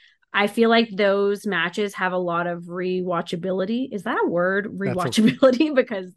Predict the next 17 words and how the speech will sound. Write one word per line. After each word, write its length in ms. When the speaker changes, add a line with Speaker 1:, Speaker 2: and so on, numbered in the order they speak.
Speaker 2:
Yeah. 340
Speaker 1:
yeah. 340
Um, 320
I 100
love 280
going 220
back 220
to 80
watch 260
them. 340
I 120
love 320
how 280
agile 520
Mike 200
Awesome 380
is. 360